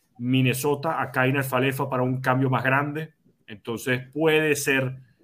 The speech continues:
eh, eh, que veamos algo como este en los próximos días, antes de que comiencen los juegos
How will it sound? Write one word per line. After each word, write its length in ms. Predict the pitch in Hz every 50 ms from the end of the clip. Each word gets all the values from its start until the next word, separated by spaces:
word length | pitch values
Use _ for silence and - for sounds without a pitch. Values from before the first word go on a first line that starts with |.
| - - _ _ _
eh, 320 | - 113 110 110 110 113 110
eh, 200 | 123 123 113 - -
que 220 | 127 120 117 113
veamos 420 | 113 120 120 120 123 127 131 131
algo 300 | 143 135 135 135 139 143
como 300 | 131 143 127 117 107 107
este 480 | 117 120 - - _ 147 139 131 135 131 _
en 220 | - 123 113 107 104
los 100 | 101 -
próximos 480 | - 120 120 110 - - 139 123 107 -
días, 520 | 120 135 147 160 - - 131 - - -
antes 340 | - 113 113 113 - 131 120
de 140 | 123 123 113
que 120 | - 113
comiencen 560 | 92 107 101 110 120 120 117 110 - 135 127 123
los 140 | 110 95
juegos 540 | - 131 135 127 107 - 92 92 - - -